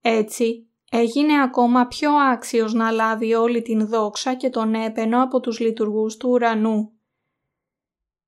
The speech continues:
Στίχη έντεκα έως δώδεκα. Και είδον και ήκουσα φωνήν αγγέλων πολλών κυκλώθεν του θρόνου, και των ζώων και των πρεσβυτέρων.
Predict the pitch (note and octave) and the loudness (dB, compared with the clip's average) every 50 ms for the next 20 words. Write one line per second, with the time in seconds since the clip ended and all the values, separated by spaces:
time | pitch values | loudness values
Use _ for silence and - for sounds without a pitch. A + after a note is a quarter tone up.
0 | _ _ - - - D4 D4 C#4+ C#4 - - C4 B3+ A#3+ A#3+ A#3+ A3 B3+ B3 B3+ | _ _ -20 -10 -4 -2 -2 -2 -2 -2 2 4 4 4 4 4 4 2 2 2
1 | - D4 D4 C#4+ C#4 C4+ C4+ B3+ B3+ B3+ A#3 A#3 A3+ A3+ A3+ A3+ G#3+ A3 - G#3+ | 2 0 2 2 2 2 2 0 0 0 0 2 2 2 2 0 -4 -4 -4 -6
2 | G#3+ A3 - _ _ _ _ _ _ _ _ _ _ _ - A#3+ A#3 A3+ A3+ A3+ | -6 -6 -8 _ _ _ _ _ _ _ _ _ _ _ 0 4 4 6 6 4
3 | A3 A3 G#3 G#3 A3+ A#3 B3 C#4+ - - _ _ _ - - B3 B3 B3 B3 A#3+ | 2 0 -2 -2 0 0 0 -2 -4 -8 _ _ _ 2 6 6 8 8 6 4
4 | A#3+ - D4 C4+ - D#4 C#4+ D4 - B3+ A#3+ A#3 A3+ A#3 A#3 A#3+ B3 B3 A#3+ G#3+ | 0 -4 -8 -4 -2 -2 -2 0 0 0 0 0 0 0 0 0 2 2 2 0
5 | A3+ A3+ A3 A3 A3 A3 A3 A3+ B3 B3+ B3+ B3 A3+ A3 A3 A3 G#3+ A3 A3+ A#3 | 0 0 -2 -2 -2 -2 0 0 0 0 0 0 0 0 0 0 0 0 -2 -2
6 | A#3+ A#3 C#4+ B3 - B3 A#3 A3 A3 G#3+ G#3+ C#4+ C4+ B3 B3 A#3 A#3 - C4 A3+ | -4 -6 -8 -6 -4 -2 0 0 -2 -2 -2 -2 -2 -2 -2 -4 -4 -4 -4 -2
7 | G#3+ G#3 G#3 G3+ G3+ G3+ A3 A3 - _ _ _ _ _ _ _ _ _ - - | -2 -2 0 0 -2 -2 -4 -4 -8 _ _ _ _ _ _ _ _ _ 2 2
8 | C4+ C4 C4+ B3+ A#3+ A#3+ A3+ G#3+ A3 A3+ A3+ A3+ A3+ A#3+ B3+ B3 C#4 C4+ C4 C#4 | 4 4 4 4 2 2 0 0 0 0 0 2 2 2 2 0 0 -2 0 0
9 | C4 B3+ B3+ B3+ B3 A#3 G#3+ A3 A#3 A#3 A#3 A#3 A#3 A#3 A3+ A#3 G3+ G3+ G3 | -2 0 2 2 2 2 2 0 -2 0 0 0 0 0 0 -2 -4 -6 -6